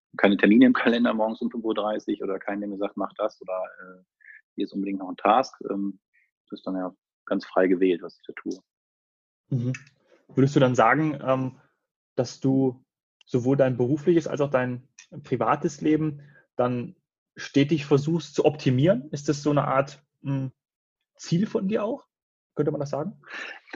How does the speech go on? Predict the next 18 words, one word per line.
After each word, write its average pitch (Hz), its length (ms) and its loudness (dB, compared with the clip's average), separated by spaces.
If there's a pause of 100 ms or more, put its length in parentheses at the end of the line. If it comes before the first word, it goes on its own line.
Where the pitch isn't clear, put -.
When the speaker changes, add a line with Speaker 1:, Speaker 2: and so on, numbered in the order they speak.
(580)
Speaker 1:
Ja, 123 360 10
das - 160 6
hat 143 100 6
mir 151 120 8
schon 139 140 6
mal 131 160 10
jemand, 131 440 8
äh, 127 340 6
gesagt, 120 380 4
ich 131 80 -6
sei 123 100 0
ja 120 80 2
so 113 100 -2
ein 107 100 -2
Selbstoptimierer 104 1600 -2
und - 100 -6
das, - 160 -20 (340)
das - 240 -16